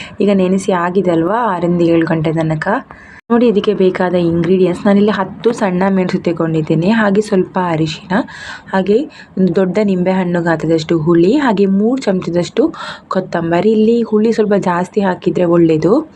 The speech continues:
ಆಮೇಲೆ ಮಿಕ್ಸರ್ ಜಾರಿಗೆ ಎಲ್ಲ ಇಂಗ್ರೀಡಿಯೆಂಟ್ಸನ್ನು ಹಾಕ್ಬೇಕು, ಹಾಗೆ ಅಕ್ಕಿಯನ್ನು ಹಾಕ್ಬೇಕು. ಇಲ್ಲಿ ನಾನು ಎರಡು ಬ್ಯಾಚಲ್ಲಿ ಎರಡು ಸಲ ರನ್ ಮಾಡಿದ್ದೇನೆ, ಹಾಗಾಗಿ ಸ್ವಲ್ಪ ಅಕ್ಕಿ ಹಾಕಿ ಮೊದಲಿಗೆ ಎಲ್ಲ ಇಂಗ್ರೀಡಿಯೆಂಟ್ಸ್ ಹಾಕಿ ನೀರು ಹಾಕಿ ಗ್ರೈಂಡ್ ಮಾಡಿದ್ದೇನೆ.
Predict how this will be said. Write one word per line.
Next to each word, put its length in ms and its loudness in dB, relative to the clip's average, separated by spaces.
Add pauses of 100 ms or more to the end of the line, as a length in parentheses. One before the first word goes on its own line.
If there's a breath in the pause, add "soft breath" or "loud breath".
(800 loud breath)
ಆಮೇಲೆ 320 2
ಮಿಕ್ಸರ್ 420 0
ಜಾರಿಗೆ 520 0 (480 loud breath)
ಎಲ್ಲ 300 0 (160)
ಇಂಗ್ರೀಡಿಯೆಂಟ್ಸನ್ನು 920 2
ಹಾಕ್ಬೇಕು, 640 -2
ಹಾಗೆ 440 0
ಅಕ್ಕಿಯನ್ನು 640 -2
ಹಾಕ್ಬೇಕು. 420 -4
ಇಲ್ಲಿ 140 2
ನಾನು 160 0
ಎರಡು 280 0
ಬ್ಯಾಚಲ್ಲಿ 560 0 (360 loud breath)
ಎರಡು 180 2
ಸಲ 260 0
ರನ್ 280 -2
ಮಾಡಿದ್ದೇನೆ, 380 0
ಹಾಗಾಗಿ 380 0
ಸ್ವಲ್ಪ 320 -2
ಅಕ್ಕಿ 260 -4
ಹಾಕಿ 520 -2 (400 loud breath)
ಮೊದಲಿಗೆ 340 2
ಎಲ್ಲ 220 0
ಇಂಗ್ರೀಡಿಯೆಂಟ್ಸ್ 640 0
ಹಾಕಿ 320 0
ನೀರು 300 4
ಹಾಕಿ 260 2
ಗ್ರೈಂಡ್ 380 0
ಮಾಡಿದ್ದೇನೆ. 720 0